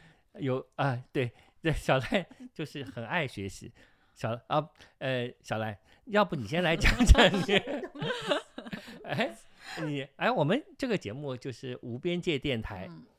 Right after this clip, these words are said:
Speaker 1: 上线也已经有两个月了，对吧？
Speaker 2: 对。
Speaker 1: 然后，呃，我想在你讲你喜欢的播客节目之前，先夸一夸我们电台怎么样？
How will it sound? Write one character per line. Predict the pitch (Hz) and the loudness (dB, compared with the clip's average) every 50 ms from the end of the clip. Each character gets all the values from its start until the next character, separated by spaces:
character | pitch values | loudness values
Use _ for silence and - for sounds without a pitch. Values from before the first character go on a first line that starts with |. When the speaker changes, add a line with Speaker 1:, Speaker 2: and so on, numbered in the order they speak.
| _ _ _ | _ _ _
Speaker 1:
上 | - - 196 165 143 | -6 -6 -4 -4 -6
线 | 127 - 175 160 139 | -8 -8 -8 -8 -8
也 | 123 104 107 117 131 | -8 -8 -8 -8 -8
已 | 123 | -10
经 | 98 - - 120 120 | -12 -12 -12 -10 -8
有 | 123 110 110 | -8 -8 -8
两 | 123 123 98 85 | -6 -8 -8 -6
个 | 107 | -6
月 | 139 151 135 | -4 -2 -2
了， | 104 73 | -4 -4
对 | - - 117 | -6 -6 -6
吧？ | 104 92 90 - _ | -6 -8 -8 -12 _
Speaker 2:
对。 | - - - - - _ _ | -18 -20 -20 -20 -20 _ _
Speaker 1:
然 | - 117 | -6 -6
后， | 117 - 185 180 170 151 - _ _ _ _ - | -4 -4 -4 -4 -4 -6 -10 _ _ _ _ -8
呃， | 139 131 127 | -6 -6 -6
我 | 127 127 135 | -4 -4 -4
想 | 139 - 175 135 120 | -2 -2 -2 -2 -2
在 | - 190 175 | 0 -2 -2
你 | 147 131 110 107 139 | 0 -2 -4 -6 -8
讲 | 156 - - 117 110 113 | -4 -2 -2 -2 -2 -2
你 | 107 98 | -4 -6
喜 | 92 - - - 98 | -8 -10 -12 -12 -8
欢 | - 123 160 | -6 -4 -4
的 | 170 | -4
播 | 165 - | -4 -4
客 | 175 - 160 | -6 -6 -6
节 | 127 98 | -6 -8
目 | 110 123 | -8 -8
之 | 120 - 135 | -10 -12 -14
前， | - - - - - - | -14 -14 -14 -14 -14 -14
先 | - - - 185 185 196 | -12 -8 -6 -4 -4 -6
夸 | 190 - - - 247 | -8 -8 -6 -4 -4
一 | 262 | -4
夸 | 240 - - 113 | -4 -4 -4 -4
我 | 101 | -4
们 | 90 80 95 | -6 -8 -10
电 | 101 - 92 | -10 -10 -10
台 | 82 85 92 | -10 -12 -14
怎 | 87 - 76 | -16 -18 -18
么 | 90 | -18
样？ | 98 90 | -18 -20